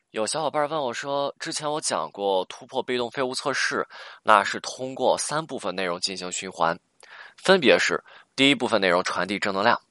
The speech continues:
第二部分内容以事件为基础进行沟通，以及第三部分内容合理化。而这三部分内容是相辅相成的，分别作用是：正能量是用来铺垫舒适感的，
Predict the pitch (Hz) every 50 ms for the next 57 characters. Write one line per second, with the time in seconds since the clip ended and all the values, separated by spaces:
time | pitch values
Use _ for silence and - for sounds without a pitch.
0 | _ _ _ _ _ - 135 151 156 151 127 - 92 85 92 85 85 82 80 78
1 | - - - - - - - 90 90 92 - - - 127 117 127 127 117 110 113
2 | 120 117 - 139 120 117 90 85 104 110 110 113 127 127 127 - 147 143 - -
3 | - - 92 82 - 85 87 82 - 92 90 - - 92 95 92 95 87 - 90
4 | 87 87 87 85 82 82 - 92 82 71 - - 87 80 - _ _ - - -
5 | - - - - - - - - - 117 147 180 - 233 208 151 - 120 104 101
6 | 98 95 90 95 92 92 90 85 82 87 - - 87 - - 104 110 - - -
7 | 92 90 98 - - - - 82 - - _ _ _ _ - - - - - -
8 | 185 196 175 135 113 117 - - - - 127 113 107 104 104 - - 117 101 -
9 | _ _ - - - _ _ - - 208 196 147 110 104 104 110 110 - - -
10 | - - 92 92 90 87 90 - - - 95 92 87 - - 104 113 117 - -
11 | 71 - - - -